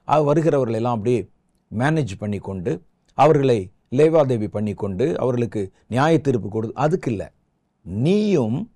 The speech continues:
நல்ல போர் சேவகனாக தீங்கு அனுபவிக்க வேண்டும்.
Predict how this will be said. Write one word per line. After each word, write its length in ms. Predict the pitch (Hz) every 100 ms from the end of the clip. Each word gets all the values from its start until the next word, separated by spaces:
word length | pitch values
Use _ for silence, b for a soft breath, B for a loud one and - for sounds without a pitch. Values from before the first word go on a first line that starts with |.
| _
நல்ல 520 | 92 113 151 185 -
போர் 380 | 147 147 170 160 -
சேவகனாக 840 | 143 139 131 101 85 82 107 156 - _ _ _
தீங்கு 320 | 196 254 220
அனுபவிக்க 480 | 175 156 135 120 117
வேண்டும். 540 | 107 98 95 165 107